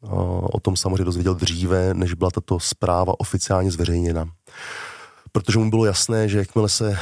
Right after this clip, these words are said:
o tom dozví veřejnost, cena akcí Goldman Sachs prudce vystřelí nahoru, dostal nápad, jak si přivydělat a tomu svýmu cíli se přiblížit, a,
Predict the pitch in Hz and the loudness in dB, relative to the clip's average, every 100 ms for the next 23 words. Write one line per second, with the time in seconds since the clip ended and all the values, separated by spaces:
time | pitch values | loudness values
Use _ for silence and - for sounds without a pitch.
0 | - 143 - 101 104 104 101 98 101 104 | -2 0 0 2 2 2 0 2 2 4
1 | 104 104 - 104 - 104 - - 104 98 | 2 0 -2 -4 0 0 0 -4 0 0
2 | 98 101 - 101 - - 101 110 90 - | 2 0 0 -4 -2 -2 -2 -2 -4 -2
3 | - 98 90 85 95 101 110 _ _ _ | -2 0 2 2 2 0 -2 _ _ _
4 | _ _ _ _ 110 98 - - 90 92 | _ _ _ _ 0 0 0 0 2 2
5 | 92 - _ 92 90 92 - 110 - - | -2 -6 _ 2 4 2 2 0 -2 -20
6 | - - - - - - - 101 95 92 | -20 -18 -10 -6 -2 -2 0 0 2 2
7 | 101 104 101 - 95 92 90 - 95 92 | 4 2 0 -2 0 2 -2 -2 0 0
8 | - 95 - 95 101 - 85 85 98 92 | 0 -2 0 -2 -2 -2 -4 -2 0 2
9 | 98 101 - - - - - - | 2 0 -4 -20 -16 -12 -12 -6